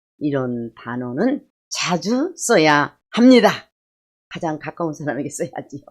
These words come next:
사랑하는 교회와 성도 여러분, 우리의 생활을 보면 도가 지나친 표현들이 많이 있습니다. 때로는 약속을 하고도 못 지키는 경우가 있고 말입니다.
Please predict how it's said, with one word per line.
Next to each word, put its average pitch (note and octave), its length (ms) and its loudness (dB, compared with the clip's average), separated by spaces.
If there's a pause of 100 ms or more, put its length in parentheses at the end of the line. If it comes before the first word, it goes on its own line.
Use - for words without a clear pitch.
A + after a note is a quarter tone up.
(640)
사랑하는 C4+ 680 8
교회와 C#4+ 420 8
성도 C#4+ 500 4
여러분, A3+ 580 4 (420)
우리의 E4 540 6
생활을 D#4+ 540 4
보면 A#3 500 -2
도가 G3+ 720 -2
지나친 D#3+ 720 -2
표현들이 B2 720 -4
많이 D3 360 -4
있습니다. C#3 640 -4 (920)
때로는 D#4 440 0 (280)
약속을 A#3 540 -2
하고도 F3 400 -8
못 C4+ 180 0
지키는 E4 460 6
경우가 A3 400 6
있고 F#3+ 200 0
말입니다. C3 640 -4